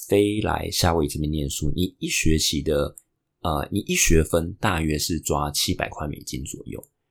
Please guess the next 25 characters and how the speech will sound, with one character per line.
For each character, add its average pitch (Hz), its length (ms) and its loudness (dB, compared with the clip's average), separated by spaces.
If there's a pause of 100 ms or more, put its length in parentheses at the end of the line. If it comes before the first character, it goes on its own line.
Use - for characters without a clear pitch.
(220)
那 143 100 4
如 151 100 4
果 143 100 4
你 82 180 4
都 104 200 6
不 90 100 2
是 98 120 -2
美 73 140 0
国 73 160 -2
人， 73 100 4
你 71 80 2
是 - 140 0
国 76 300 -2
际 85 180 -2
学 71 220 -4
生， 73 220 -2
你 71 120 -2
来 69 220 -2
夏 80 260 2
威 76 100 2
夷 - 20 -4
这 73 120 -6
边 71 100 -4
念 71 200 -2
书， 69 200 -6